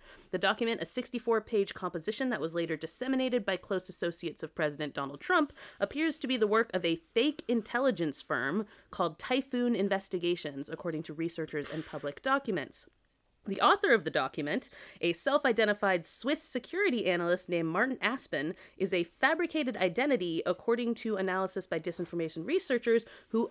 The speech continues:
also concluded that Aspen's profile picture was created with an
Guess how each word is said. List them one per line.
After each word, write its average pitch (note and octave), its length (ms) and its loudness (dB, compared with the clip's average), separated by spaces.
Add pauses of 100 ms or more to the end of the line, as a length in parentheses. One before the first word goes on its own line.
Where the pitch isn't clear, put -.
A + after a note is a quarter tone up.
also F#4 400 4
concluded D4 840 6 (320)
that F#3+ 340 4
Aspen's D4 520 2
profile B3+ 640 4
picture G#3+ 480 0
was F3 220 0
created G#3+ 560 0
with G3 200 0
an F3+ 140 0